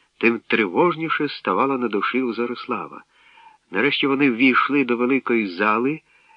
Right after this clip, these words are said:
де височив бовван якоїсь богині. На шиї у неї біліло намисто з людських черепів, в одній руці вона тримала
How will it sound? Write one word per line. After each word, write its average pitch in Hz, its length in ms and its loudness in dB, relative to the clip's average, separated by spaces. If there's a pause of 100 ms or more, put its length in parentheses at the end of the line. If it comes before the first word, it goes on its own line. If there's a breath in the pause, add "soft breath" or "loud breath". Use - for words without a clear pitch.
(100)
де 104 140 -4
височив 113 520 0
бовван 107 560 0
якоїсь 127 520 -2
богині. 92 600 -6 (460 loud breath)
На 107 160 -6
шиї 139 320 -4
у 113 100 -4
неї 101 280 -4
біліло 104 420 -2
намисто 104 680 -2 (480)
з 90 100 -10
людських 113 560 -2
черепів, 95 760 -4 (840)
в 85 80 -10
одній 98 360 -2
руці 113 420 -4
вона 101 260 -2
тримала 104 720 0